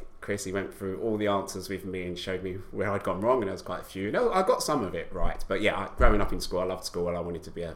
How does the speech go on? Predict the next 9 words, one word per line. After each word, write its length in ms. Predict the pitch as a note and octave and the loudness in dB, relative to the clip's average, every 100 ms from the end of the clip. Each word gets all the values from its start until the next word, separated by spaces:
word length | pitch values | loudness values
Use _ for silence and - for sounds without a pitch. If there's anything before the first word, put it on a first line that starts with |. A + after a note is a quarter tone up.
| - | -8
maths 240 | F2+ F2 - | -6 -6 -6
teacher. 340 | F2 D#2+ - | -8 -4 2
But 180 | F2 - | 2 2
sadly, 520 | - G2+ F#2 F#2 F2+ - - - - | -2 -2 -2 -4 -6 -10 -4 6 6
I 120 | F2 | 6
found 320 | E2 E2+ E2+ E2 | 2 0 -2 -4
the 60 | |
jump 380 | E2 E2+ E2 - | -6 -6 -6 -12
from 500 | - - E2 D#2+ E2 | -16 -8 -6 -6 -10